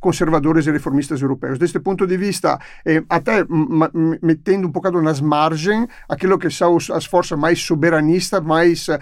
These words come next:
eurocéticas que estão dentro do grupo dos, eh, dos Patriots. E, ehm, esta estratégia de Giorgia Meloni encontrou, eh, uma, uma boa, uma boa aceitação por parte de, de Ursula von der Leyen. A, a, a tradição,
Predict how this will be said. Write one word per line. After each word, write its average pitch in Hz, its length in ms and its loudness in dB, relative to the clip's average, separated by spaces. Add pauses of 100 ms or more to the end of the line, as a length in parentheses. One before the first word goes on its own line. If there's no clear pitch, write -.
(160)
eurocéticas 170 840 2
que - 80 -6
estão 165 240 0
dentro 156 260 0
do 143 120 -2
grupo 147 280 -4
dos, 139 240 -2
eh, 147 100 -4
dos 139 200 -6
Patriots. 131 560 -6 (420)
E, 269 320 2
ehm, 165 640 0
esta 190 260 2
estratégia 180 520 0
de 151 140 0
Giorgia 165 240 0
Meloni 208 340 2
encontrou, 175 640 0 (220)
eh, 165 400 4
uma, 156 400 0
uma 165 240 0
boa, 180 400 4
uma 156 340 0
boa 196 200 2
aceitação 190 540 -2
por 311 160 -8
parte 170 300 0
de, 143 240 -2
de 139 140 0
Ursula 151 260 -2
von 143 140 0
der 135 120 -2
Leyen. 123 280 -4
A, 135 280 -8
a, 135 300 -6
a 143 60 -4
tradição, 151 560 0